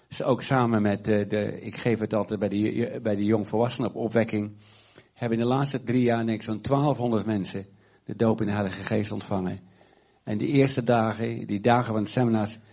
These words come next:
de gave van tongen ontvangen, de gave van profetie, genezing, woorden van kennis, we hebben van alles meegemaakt. En er ligt een D V D-serie. De D V D en de kleinere boeken zijn vijftien euro.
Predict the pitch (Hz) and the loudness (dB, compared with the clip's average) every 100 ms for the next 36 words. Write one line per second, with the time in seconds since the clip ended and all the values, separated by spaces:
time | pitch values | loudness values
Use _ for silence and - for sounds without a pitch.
0 | - - - 127 131 120 110 - 135 123 | -20 -14 -6 -2 0 0 2 6 6 6
1 | 107 - 120 113 117 - - - _ - | 2 2 2 4 2 -4 -16 -20 _ -12
2 | 110 135 120 113 107 107 117 110 110 135 | -4 0 0 0 0 4 4 4 0 -2
3 | 127 123 120 117 123 120 113 123 110 127 | -2 -2 -2 0 2 0 -2 -4 -2 0
4 | 107 104 117 113 113 107 92 117 123 120 | 0 -2 -2 -2 -2 -4 -4 -4 -2 -2
5 | 113 101 95 101 98 101 - _ _ _ | -2 -2 -2 -4 -6 -8 -16 _ _ _
6 | _ 120 113 120 127 117 107 101 98 104 | _ -4 0 0 0 0 2 2 2 2
7 | 95 - 95 92 92 - - - - - | 2 0 -2 -2 -4 -10 -20 -20 -16 -16
8 | - 104 127 127 131 143 147 120 123 - | -10 0 2 4 2 2 2 0 -2 0
9 | 139 165 143 117 117 110 98 92 127 117 | 2 4 2 2 0 -2 -4 0 0 0
10 | 113 107 104 101 104 104 | -2 2 2 2 0 -4